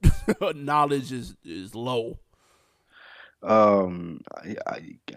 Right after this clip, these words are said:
Speaker 2: you, I, Crooked I, I guess you would say he's twenty-first century. I'm, I'm trying to figure out who you talking about there.
Speaker 1: Yeah, nigga, niggas in the two thousand and up. What you talking about?
Speaker 2: Well,
Speaker 1: Kendrick?
Speaker 2: Crooked I and Kendrick, that's all.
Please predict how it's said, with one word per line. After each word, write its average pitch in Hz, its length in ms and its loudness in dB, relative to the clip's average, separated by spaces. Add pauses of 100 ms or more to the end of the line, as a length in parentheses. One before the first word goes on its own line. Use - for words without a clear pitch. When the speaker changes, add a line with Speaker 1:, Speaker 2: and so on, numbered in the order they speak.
(380)
Speaker 2:
you, 156 140 0 (120)
I, - 160 -6 (380)
Crooked 156 360 6
I, 120 400 6
I 95 80 -4
guess 107 240 -4
you 113 80 -2
would 104 80 -2
say 107 180 -2
he's 104 160 -2
twenty-first 107 420 -2
century. 110 480 -4
I'm, 95 220 -2
I'm 95 140 -4
trying 107 200 -2
to 92 80 -6
figure 90 220 0
out 82 80 2
who 85 80 -2
you 82 140 -6
talking 80 300 -2
about - 200 -8
there. - 220 -6 (260)
Speaker 1:
Yeah, 285 160 -12
nigga, 233 220 -10
niggas 240 260 -12
in 233 60 -14
the 233 80 -14
two 247 160 -10
thousand 220 400 -10
and 226 100 -12
up. 269 220 -8 (160)
What 214 100 -18
you 220 80 -16
talking 202 200 -18
about? 120 100 -16
Speaker 2:
Well, 127 80 -20 (160)
Speaker 1:
Kendrick? 247 280 -2
Speaker 2:
Crooked 120 300 2 (140)
I 113 140 6
and 107 80 -2
Kendrick, - 440 -2 (160)
that's 104 220 -6
all. 127 280 -6